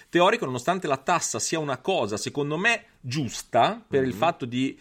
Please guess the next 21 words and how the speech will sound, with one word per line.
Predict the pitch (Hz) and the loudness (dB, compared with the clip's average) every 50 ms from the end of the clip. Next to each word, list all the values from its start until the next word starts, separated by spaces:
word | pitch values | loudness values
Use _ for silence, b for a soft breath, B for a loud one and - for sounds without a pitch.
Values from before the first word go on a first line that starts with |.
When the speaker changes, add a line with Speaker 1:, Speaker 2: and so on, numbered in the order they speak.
| b b b | b b b
Speaker 1:
se | - - - 180 202 | -6 4 6 6 6
lo | 170 143 | 6 2
Stato | - - - 180 190 185 - 113 131 | 0 2 2 2 2 2 0 0 2
eroga | 165 196 196 160 127 120 113 | 4 4 2 2 0 -2 -2
dei | 110 117 113 | -2 -4 -2
servizi | - - 120 113 110 123 180 196 160 - - - 120 | -2 -4 -4 -4 -4 -4 -4 -4 -4 -6 -6 0 0
ad | 104 104 110 | 2 4 4
alto | 131 160 165 143 - 139 | 4 4 4 2 0 0
valore | 117 117 117 123 143 165 160 139 117 104 98 98 - | 2 2 2 4 4 4 4 4 4 4 0 -2 -2
a | - 104 | -4 -4
una | 107 110 110 | -4 -4 -4
cifra | 104 - - - - - - 98 90 - - _ | -4 -4 -4 -4 -4 -4 -4 -6 -6 -6 -10 _
corretta, | - 123 117 104 104 107 92 85 - _ - 175 226 B B B B B B - | -2 0 0 0 0 -2 -4 -4 -6 _ -2 -2 -2 B B B B B B 6
però, | - 208 202 165 180 - - - _ _ _ - | 8 8 10 10 8 4 2 -4 _ _ _ -8
come | - 135 123 | -6 -4 -4
dice | 117 123 120 117 | -6 -6 -8 -10
giustamente | 117 110 - 143 135 135 139 139 - | -10 -8 -6 -4 -4 -4 -4 -4 -4
Andrea, | 220 226 185 139 151 156 | -4 -4 -2 0 0 2
non | 143 131 135 143 160 180 202 190 | 2 2 2 2 2 2 0 0
possono | - 156 127 120 - - - - - 208 | -2 -2 -2 -2 -4 -4 -4 -2 -2 -2
far | 202 - - 113 113 113 107 107 | -2 0 2 4 4 4 2 -2